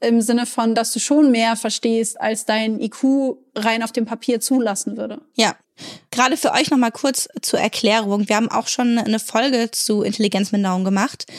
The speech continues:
Speaker 2: Im Fall von Wilfried wurde ja eine leichte Intelligenzminderung diagnostiziert, was bedeutet ein I Q von fünfzig bis neunundsechzig.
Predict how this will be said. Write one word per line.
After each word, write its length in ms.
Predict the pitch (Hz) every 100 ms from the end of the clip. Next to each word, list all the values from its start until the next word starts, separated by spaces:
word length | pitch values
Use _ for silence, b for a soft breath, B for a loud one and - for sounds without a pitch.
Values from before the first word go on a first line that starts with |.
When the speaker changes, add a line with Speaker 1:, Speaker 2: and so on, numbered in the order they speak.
| B B
Speaker 2:
Im 160 | B 240
Fall 180 | - 302
von 260 | 254 233
Wilfried 680 | 220 330 330 - 214 294 -
wurde 200 | 220 214
ja 400 | 214 202 196 202 - -
eine 200 | 226 208
leichte 280 | 208 220 214
Intelligenzminderung 720 | 208 196 196 - 247 233 233
diagnostiziert, 680 | 233 226 233 220 - 262 247
was 140 | 202
bedeutet 380 | 208 202 202 -
ein 100 | 190
I 60 | 180
Q 180 | -
von 300 | 220 196 185
fünfzig 520 | - 226 226 - 208 -
bis 140 | -
neunundsechzig. 920 | 196 190 185 190 220 - 269 330 -